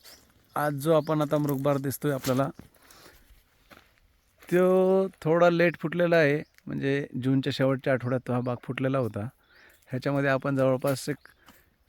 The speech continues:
चारशे, साडेचारशे कॅरेट हार्वेस्ट केलं आहे आणि अजून बराच माल शिल्लक आहे. आणि गळ जे बघताय तुम्ही, हे बघा, वेचलेली आहे बर-, बरीचशी, पण तरी होत आहे.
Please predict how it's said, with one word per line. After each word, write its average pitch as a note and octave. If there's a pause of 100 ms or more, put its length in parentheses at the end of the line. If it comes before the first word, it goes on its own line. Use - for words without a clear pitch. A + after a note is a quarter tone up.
(100)
चारशे, C#3+
साडेचारशे C#3
कॅरेट C#3
हार्वेस्ट B2
केलं C#3+
आहे C3 (1120)
आणि D3 (140)
अजून E3
बराच F3+
माल E3+
शिल्लक C#3
आहे. F2 (800)
आणि C#3
गळ E3
जे F#3+
बघताय F#3+
तुम्ही, D#3 (2000)
हे -
बघा, A#2
वेचलेली F#3+
आहे F3+
बर-, E3+
बरीचशी, D#3 (140)
पण D3
तरी E3
होत C#3
आहे. A2+